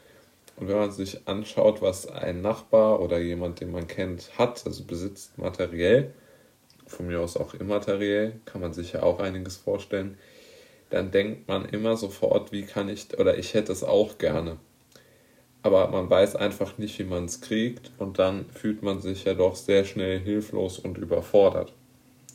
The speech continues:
Und genau diese Hilflosigkeit und Überforderung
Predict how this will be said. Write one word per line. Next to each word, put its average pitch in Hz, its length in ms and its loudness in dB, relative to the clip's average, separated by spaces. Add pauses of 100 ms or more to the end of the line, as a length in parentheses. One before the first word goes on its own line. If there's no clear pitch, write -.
(680)
Und - 160 -12
genau 92 400 6
diese 101 280 -4
Hilflosigkeit 110 1000 -4
und 98 120 -6
Überforderung 92 920 0